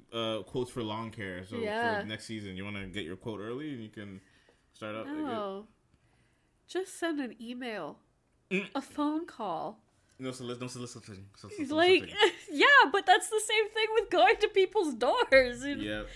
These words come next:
Speaker 2: technically not supposed to be doing that either.
Speaker 1: Yeah, I love the donation thing. I'm not gonna put the company I did because I don't want them to be affected
Speaker 2: <coughs>
Speaker 1: because they're a pretty big company.
Speaker 2: Yeah.
Speaker 1: But just know,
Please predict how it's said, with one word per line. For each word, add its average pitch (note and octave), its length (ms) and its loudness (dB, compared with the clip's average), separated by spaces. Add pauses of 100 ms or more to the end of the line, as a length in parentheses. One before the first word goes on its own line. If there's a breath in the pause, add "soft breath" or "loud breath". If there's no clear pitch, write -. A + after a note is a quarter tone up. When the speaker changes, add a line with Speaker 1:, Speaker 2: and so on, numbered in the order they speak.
(280 loud breath)
Speaker 2:
technically A4+ 500 6
not G4+ 220 10
supposed G#4 320 -2
to F4 80 -8
be F4 80 -2
doing G#4 340 0
that F#4+ 220 2
either. D4+ 540 4 (460 soft breath)
Speaker 1:
Yeah, E2+ 320 -14
I C3 120 2
love C3+ 280 -2
the B2 80 -6
donation G2+ 460 -10
thing. G#2+ 140 -14
I'm G2 100 -10
not A#2 80 -6
gonna B2+ 120 -8
put G#2+ 280 -12
the - 80 -14
company F#2+ 320 -14
I F2 60 -12
did F2 200 -14
because F2 320 -14
I E2+ 120 -10
don't F2 180 -12
want E2+ 160 -16
them E2+ 240 -16
to D#2+ 240 -16
be D#2+ 80 -18
affected F#2 440 -12
Speaker 2:
<coughs> - 320 -6
Speaker 1:
because E2+ 200 -16
they're - 120 2
a - 40 -2
pretty F3+ 160 -2
big C#3 240 -2
company. A#2 400 -8 (100)
Speaker 2:
Yeah. F3+ 400 0 (160)
Speaker 1:
But F#3+ 360 -2 (1120)
just C3+ 260 -6
know, D#3+ 540 -4